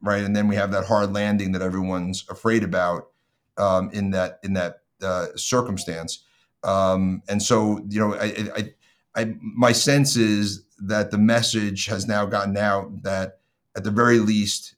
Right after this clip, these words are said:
even if there's not gonna be a number of other rate increases, that the Fed is intent on holding rates higher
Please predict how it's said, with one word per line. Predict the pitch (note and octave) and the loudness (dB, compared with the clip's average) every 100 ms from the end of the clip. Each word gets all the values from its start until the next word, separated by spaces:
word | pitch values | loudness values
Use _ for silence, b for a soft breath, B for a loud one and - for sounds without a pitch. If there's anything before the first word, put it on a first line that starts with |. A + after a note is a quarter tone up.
| _ | _
even | A2 A2+ | -2 0
if | G#2 | 0
there's | G2+ | 0
not | G#2+ G#2 | -2 0
gonna | G#2+ | -2
be | G2 | -2
a | G2 | -2
number | G2+ G#2 G2+ F#2+ | 0 0 0 -2
of | F#2 | 0
other | G2 F#2+ F#2 - _ _ - | 0 0 -4 -8 _ _ -4
rate | G#2 B2 | 0 2
increases, | G#2 F#2+ G2+ F2+ - F2+ F2 - _ _ _ _ _ _ | 0 -2 -4 -4 -6 -6 -6 -10 _ _ _ _ _ _
that | A2 G2+ G2 | -2 -2 -2
the | - G2 | -6 -8
Fed | - A#2+ A2 G2+ - | -2 0 0 -4 -8
is | G#2 G2+ F#2+ | -6 -4 -4
intent | F#2+ F#2+ A#2 G2 G2+ | -6 -4 -2 -2 -2
on | G2 | -2
holding | A2+ A2+ G#2 | 2 2 2
rates | G2 F#2+ F#2+ | -2 -2 -4
higher | - A2 G#2+ G2+ F#2 G2 | -2 0 0 0 -4 -8